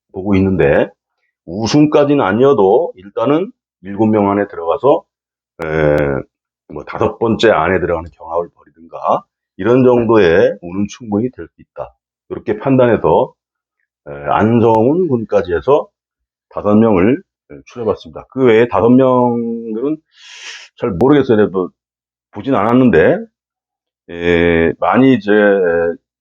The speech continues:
영상에 올려봤고 이 정도면 가능하다고 했는데 지금 전부, 어, 십 위권에 올라왔기 때문에 칠 위권도 무난하게 이 다섯 명은 들어가지 않겠는가, 이렇게, 에, 판단을 해봅니다.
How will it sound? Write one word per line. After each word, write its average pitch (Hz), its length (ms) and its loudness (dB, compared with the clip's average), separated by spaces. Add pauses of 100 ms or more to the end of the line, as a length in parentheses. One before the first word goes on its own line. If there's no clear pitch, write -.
(340)
영상에 117 420 0
올려봤고 101 920 0
이 85 80 -6
정도면 98 340 -4
가능하다고 87 580 -8
했는데 85 280 -14
지금 - 200 -20
전부, 85 420 -18 (760)
어, 71 300 -4
십 - 240 0
위권에 117 260 2
올라왔기 82 580 0
때문에 80 260 -20 (380)
칠 - 240 -14
위권도 113 680 2 (380)
무난하게 92 480 -4
이 90 40 -4
다섯 - 240 -8
명은 85 360 -2
들어가지 87 380 -4
않겠는가, - 500 -20 (180)
이렇게, 98 340 -6
에, - 720 -10
판단을 110 360 0
해봅니다. 104 560 0